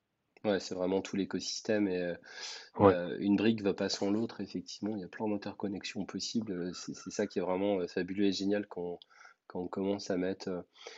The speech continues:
Speaker 1: le, le doigt dedans. Et, et pour toi, quelles sont les, les fonctionnalités manquantes si, si t'avais, heu,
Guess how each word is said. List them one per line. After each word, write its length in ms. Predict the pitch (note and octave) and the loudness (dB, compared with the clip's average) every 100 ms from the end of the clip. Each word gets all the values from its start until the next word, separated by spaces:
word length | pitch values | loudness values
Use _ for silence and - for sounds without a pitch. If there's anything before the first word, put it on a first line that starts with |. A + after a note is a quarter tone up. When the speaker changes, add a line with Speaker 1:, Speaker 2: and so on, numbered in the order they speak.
| - - _ | -18 -20 _
Speaker 1:
le, 180 | F#2+ - | 0 0
le 100 | G2+ | 0
doigt 180 | F#2+ F#2+ | 2 2
dedans. 260 | G#2 B2+ | 4 6
Et, 160 | A#2 F2 | 8 6
et 60 | D#2 | 4
pour 160 | A2+ | 0
toi, 140 | - F3 | 2 4
quelles 180 | C#3+ | 4
sont 200 | A#2+ - | 4 6
les, 340 | C3+ G#2+ G2+ - D2+ | 8 8 6 2 -2
les 140 | F#2+ | -2
fonctionnalités 640 | F#2+ - G#2 A2+ G2+ G2+ G#2+ | -2 -2 0 6 6 6 6
manquantes 440 | G#2+ G2+ A#2 A#2 | 6 4 -2 -4
si, 340 | - - F#2+ | -4 -2 -2
si 200 | F#2 - | -4 -10
t'avais, 360 | F2+ G2+ F#2 G#2 | -4 -2 2 2
heu, 240 | G2+ F2+ | 2 0